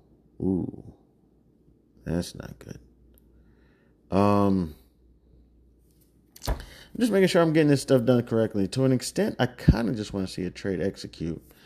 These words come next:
Okay, so right now it's trading at three forty. Okay, so the stop changed from two thirty-five to two forty now.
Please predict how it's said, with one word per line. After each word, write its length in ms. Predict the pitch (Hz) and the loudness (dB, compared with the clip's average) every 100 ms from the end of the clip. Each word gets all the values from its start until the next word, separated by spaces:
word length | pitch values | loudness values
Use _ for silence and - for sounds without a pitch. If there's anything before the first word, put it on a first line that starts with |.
| - - | -12 -2
Okay, 240 | 123 98 | 2 2
so 160 | - 107 | 2 4
right 200 | 123 139 | 4 6
now 120 | 135 | 4
it's 100 | 127 | 2
trading 300 | - 131 117 | 0 0 2
at 180 | 107 - | -2 0
three 220 | 117 117 | 0 -2
forty. 720 | - - - 123 104 - - _ _ _ _ _ _ _ - | -4 -10 0 2 2 0 -10 _ _ _ _ _ _ _ -6
Okay, 260 | 117 104 | 2 2
so 160 | 90 104 | 2 -2
the 100 | 95 | -4
stop 480 | - - 156 147 - | -2 4 6 4 -2
changed 720 | - 151 139 107 98 - - _ _ - - - - | -2 2 2 2 -2 -6 -16 _ _ -20 -20 -20 -20
from 320 | - 135 113 | 2 2 4
two 360 | - - 151 151 | 0 0 2 4
thirty-five 1080 | 147 143 127 117 139 131 120 95 92 - - - - - - | 4 6 4 2 4 4 4 2 -2 -6 -18 -20 -20 -20 -18
to 80 | - | -10
two 340 | - - 120 | -6 0 0
forty 560 | - - 147 135 95 87 | 0 0 6 6 6 0
now. 340 | 87 - - | -10 -12 -16